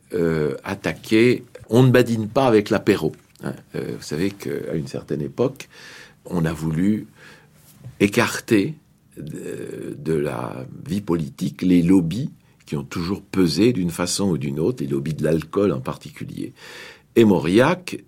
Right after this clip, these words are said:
a publié donc cet article et immédiatement, dans la semaine qui a suivi, à la direction du Figaro, on lui a dit « Attention, attention, euh, vous allez nous retirer, euh, des contrats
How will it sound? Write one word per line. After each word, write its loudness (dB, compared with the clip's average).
a -4
publié 0
donc -2
cet -4
article -4
et 0
immédiatement, 4
dans -2
la 0
semaine 0
qui -2
a 0
suivi, 0
à 4
la 8
direction 4
du 0
Figaro, 4
on 0
lui 6
a 4
dit « 2
Attention, 0
attention, -8
euh, 4
vous 2
allez 6
nous 4
retirer, 4
euh, -4
des 2
contrats -2